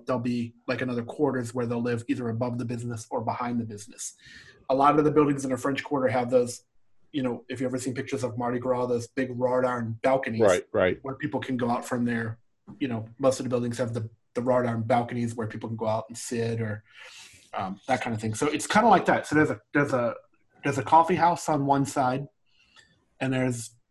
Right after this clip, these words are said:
Speaker 1: just, like, a, like, a souvenir shop on the other side in between the
Speaker 2: So where we're standing in the alley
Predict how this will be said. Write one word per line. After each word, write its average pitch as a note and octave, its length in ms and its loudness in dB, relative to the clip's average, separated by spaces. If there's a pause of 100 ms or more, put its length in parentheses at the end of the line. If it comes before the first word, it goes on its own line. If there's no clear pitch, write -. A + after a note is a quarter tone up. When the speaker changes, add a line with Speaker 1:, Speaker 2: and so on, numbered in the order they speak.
Speaker 1:
just, A2+ 160 -6
like, A#2+ 120 -4
a, A#2+ 300 -2
like, B2+ 140 -8
a - 40 -6
souvenir B2+ 440 0
shop A2+ 300 -2
on A#2+ 100 -2
the A2 60 -2
other G#2 140 -4
side G#2 400 -12
in A#2 100 -10
between A2+ 280 -6
the A2 120 -4 (440)
Speaker 2:
So D#3+ 560 6 (140)
where D3 260 8
we're F3+ 160 8
standing C#3+ 400 6
in A#2 120 6
the A2 180 0
alley F#2+ 520 -4